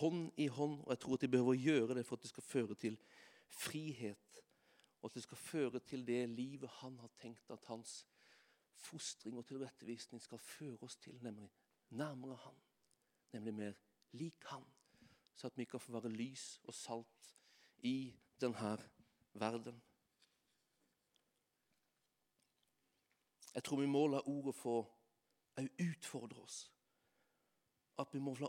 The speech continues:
ordet få skape endring hos oss, hvis vi ønsker at han skal få gjøre oss fullt ferdig for den gjerningen som han har tenkt for våre liv. Men jeg tror at det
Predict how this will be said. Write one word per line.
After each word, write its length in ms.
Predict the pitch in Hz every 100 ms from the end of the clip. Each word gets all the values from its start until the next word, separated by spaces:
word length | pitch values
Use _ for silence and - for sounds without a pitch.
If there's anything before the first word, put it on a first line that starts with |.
| -
ordet 300 | 190 170 151
få 140 | 147 120 -
skape 840 | - - - 196 175 170 - 175 156 -
endring 640 | 190 175 139 131 165 175 151 -
hos 320 | 165 - - -
oss, 200 | 131 - - - - _ _ _ _ _ _ _ _ _ -
hvis 140 | 127 131
vi 80 | 123
ønsker 640 | 151 135 104 - - 123 127
at 240 | - - - -
han 160 | 123 123
skal 160 | - 127
få 140 | 127
gjøre 300 | 127 113 104
oss 160 | 113 -
fullt 320 | - 120 -
ferdig 400 | - 120 107 110 110 - - - - - _ -
for 160 | 113
den 140 | 110 123
gjerningen 480 | 123 101 98 110 107
som 140 | - 98
han 140 | 101
har 80 | 104
tenkt 240 | 123 104 -
for 160 | 85
våre 140 | 101 107
liv. 100 | - _ _ _ _ _ _ _ _ _ _ _ _ _ _ _ 123
Men 80 | 120
jeg 80 | -
tror 480 | - 185 196 202 165
at 160 | 139
det 80 | 156